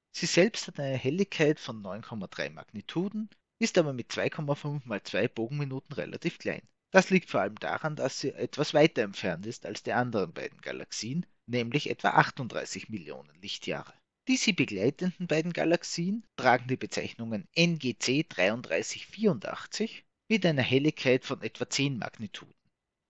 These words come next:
Diese Galaxie gehört nicht zur Gruppe, sondern ist fast doppelt so weit von uns entfernt wie M einhundertfünf. Noch etwas lichtschwächer ist N G C dreiunddreißig neunundachtzig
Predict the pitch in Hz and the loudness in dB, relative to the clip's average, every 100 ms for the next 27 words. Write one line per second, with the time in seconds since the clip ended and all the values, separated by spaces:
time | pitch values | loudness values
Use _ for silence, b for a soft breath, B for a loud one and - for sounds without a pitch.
0 | _ 262 240 202 151 143 - 165 139 110 | _ 2 4 4 4 4 0 -4 -2 -2
1 | - 233 - - 117 - 135 - 160 - | 0 -2 -2 -4 -4 -2 -2 2 0 4
2 | 185 180 170 - 175 - 220 - - 120 | 4 6 4 2 0 4 6 6 4 0
3 | 92 85 - 92 98 117 139 - 117 180 | -2 -2 -4 -12 -10 -8 -6 2 4 4
4 | - _ 202 127 127 - 107 104 131 131 | -2 _ 2 4 0 -2 -6 -4 -8 -6
5 | 185 226 139 - - _ _ _ _ 170 | -6 0 0 -2 -10 _ _ _ _ 4
6 | 202 254 - 247 233 233 - - 190 - | 8 6 6 2 2 0 0 0 0 2
7 | 196 - - 165 165 170 165 151 117 117 | 0 0 -4 -2 0 2 0 2 4 2
8 | 127 110 120 - 160 156 135 117 - - | 2 -4 -4 -4 0 2 2 0 -6 -8
9 | - - - - | -10 -12 -14 -16